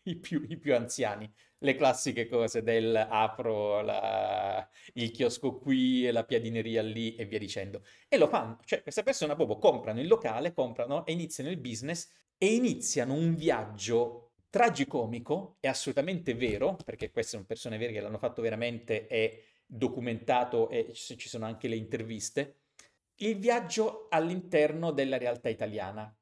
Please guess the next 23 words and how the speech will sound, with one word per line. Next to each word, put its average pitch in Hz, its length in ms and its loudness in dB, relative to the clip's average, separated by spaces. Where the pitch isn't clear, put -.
dove 120 600 4
in 160 80 -4
Italia, 120 720 -4
ricordatevi, 123 1040 -4
collegandoci 120 540 -2
al 107 60 -6
discorso 113 440 -8
di 110 100 -10
prima, 107 640 -10
che - 520 0
qualunque 175 560 2
idea 135 220 6
di 113 160 -6
business, 107 920 -6
nel, 214 400 -2
nel 190 240 0
mondo, 117 420 0
se 151 180 -4
tu - 80 -6
hai 196 80 -2
un'idea 131 180 -2
di 113 100 -6
business, 123 760 -6